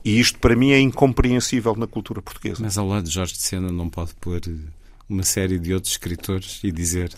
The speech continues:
Speaker 2: "É muito pouco lido." Na realidade, já falámos disso.
Speaker 1: Eh, sim.
Speaker 2: Estamos a ler pouco, algo,
Speaker 1: Ah, sim,
Speaker 2: muitos
Speaker 1: quer
Speaker 2: dos
Speaker 1: dizer,
Speaker 2: essenciais.
Speaker 1: eh, isso é,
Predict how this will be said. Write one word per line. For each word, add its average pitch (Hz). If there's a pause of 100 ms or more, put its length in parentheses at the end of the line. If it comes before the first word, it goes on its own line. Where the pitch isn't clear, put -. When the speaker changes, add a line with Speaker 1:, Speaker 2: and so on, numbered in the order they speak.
(520)
Speaker 2:
"É 92
muito 92
pouco -
lido." 82 (200)
Na 80
realidade, 90
já 95
falámos 104
disso. 123
Speaker 1:
Eh, 123
sim. 123
Speaker 2:
Estamos 127
a 135
ler 123
pouco, - (400)
algo, 123
Speaker 1:
Ah, 113
sim, 151
Speaker 2:
muitos 175
Speaker 1:
quer 135
Speaker 2:
dos 131
Speaker 1:
dizer, 127
Speaker 2:
essenciais. 117
Speaker 1:
eh, -
isso -
é, 151